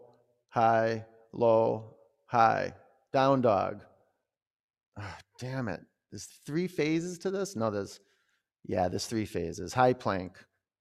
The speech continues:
This one's gonna go by quick, though. Ready? Low plank, high plank, low plank, high plank. All right, lower down. Three, two, one. Feel that blood flowing in your pecs? You feel that? That wouldn't happen unless we just did that, so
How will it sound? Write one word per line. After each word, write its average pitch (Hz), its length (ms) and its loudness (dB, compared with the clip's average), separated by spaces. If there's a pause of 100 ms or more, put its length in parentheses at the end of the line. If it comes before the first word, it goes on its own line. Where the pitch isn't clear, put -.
(140)
This - 120 -8
one's 123 160 -2
gonna 110 140 -4
go 101 140 0
by 95 160 0
quick, - 340 -8
though. 101 220 -8 (560)
Ready? 120 320 0 (480)
Low 117 180 6
plank, 135 400 0 (500)
high 117 220 4
plank, 120 440 -4 (460)
low 110 220 2
plank, 113 380 -6 (460)
high 101 200 -2
plank. 92 380 -10 (800)
All 139 120 4
right, 110 200 2
lower 131 240 6
down. 98 340 0
Three, 127 460 -4 (260)
two, 113 420 -4 (140)
one. 101 480 -6 (400)
Feel 156 220 2
that 190 200 4
blood 151 220 6
flowing 160 300 0
in 160 60 -4
your 156 100 -2
pecs? - 560 -4
You 135 80 -12
feel 156 260 -2
that? - 280 -6 (340)
That 127 160 2
wouldn't 135 200 0
happen 120 360 2
unless 104 220 -6
we 110 80 -6
just 95 200 -8
did 98 180 -4
that, 98 220 -4
so 98 300 -10